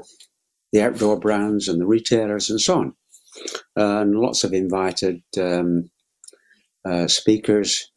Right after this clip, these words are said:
and, uh, <clears throat> when we finished all that, Mary then said, "Well, I've enjoyed working with you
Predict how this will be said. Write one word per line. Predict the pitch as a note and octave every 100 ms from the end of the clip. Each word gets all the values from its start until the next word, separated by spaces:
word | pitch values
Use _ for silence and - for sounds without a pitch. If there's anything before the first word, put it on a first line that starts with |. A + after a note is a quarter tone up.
| - - _ _
and, | F#2+ F#2+ F#2+ F#2 F2
uh, | G2 F#2 F2+ F2 - -
<clears throat> | - - - - - -
when | G#2+
we | F#2+
finished | F2+ C#3 B2 -
all | G2 F2+ F#2
that, | G2 - - - _ - - _ _ _ _ -
Mary | F#2+ G2+ G2
then | F#2+ F#2+
said, | G2 G#2 F#2+
"Well, | F#2+ F#2
I've | F#2 F#2
enjoyed | F#2 F#2+ F2 A2 G2+
working | E2+ G2+ - F2
with | F#2+
you | E2+ E2+ D#2+